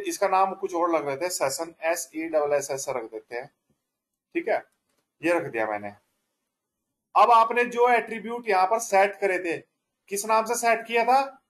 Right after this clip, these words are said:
इस नाम से। इसको हम get करते हैं यहाँ पर,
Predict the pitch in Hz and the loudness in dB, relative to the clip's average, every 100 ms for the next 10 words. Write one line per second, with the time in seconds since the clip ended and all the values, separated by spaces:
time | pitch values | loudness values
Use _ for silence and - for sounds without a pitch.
0 | _ 233 208 208 175 147 139 123 - _ | _ -12 -6 0 2 0 -4 -16 -20 _
1 | _ _ _ 185 185 208 202 220 170 170 | _ _ _ -6 -2 2 2 2 2 2
2 | 170 135 131 135 120 135 156 139 113 110 | 0 -6 -6 -8 -8 -8 -8 -8 -8 -10
3 | 107 - | -12 -14